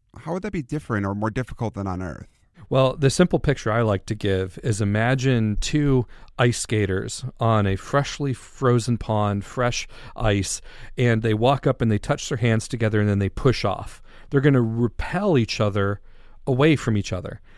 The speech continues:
Speaker 2: And, um, so if you're in, you know, uh, in engaging in any type of sex act and you're pushing against each other, you're actually gonna be then repelling each other.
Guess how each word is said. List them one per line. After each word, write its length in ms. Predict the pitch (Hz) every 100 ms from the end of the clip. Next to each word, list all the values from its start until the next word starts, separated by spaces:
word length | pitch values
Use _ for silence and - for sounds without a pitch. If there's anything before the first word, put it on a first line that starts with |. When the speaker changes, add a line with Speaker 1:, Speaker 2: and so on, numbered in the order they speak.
| - - - -
Speaker 2:
And, 540 | 139 123 110 101 - -
um, 460 | 123 110 101 98 -
so 220 | - 123
if 100 | -
you're 240 | 156 151
in, 460 | 135 127 117 104 110
you 140 | 127 110
know, 240 | 101 101 -
uh, 340 | 117 101 95 104 -
in 460 | - 101 95 101 - - - -
engaging 480 | 117 120 123 117
in 100 | 107
any 120 | 117 113
type 240 | 127 107
of 100 | 92
sex 260 | - 147 -
act 260 | - 101 -
and 180 | - 117
you're 100 | 107
pushing 400 | - 151 - 113
against 380 | 101 165 208 131
each 180 | 104 98
other, 300 | 87 98 - - - -
you're 80 | 123
actually 260 | 135 -
gonna 220 | 113 110 104
be 160 | 113
then 300 | 107 107 104
repelling 520 | - 107 - 214 185 104
each 200 | 92 95
other. 240 | 95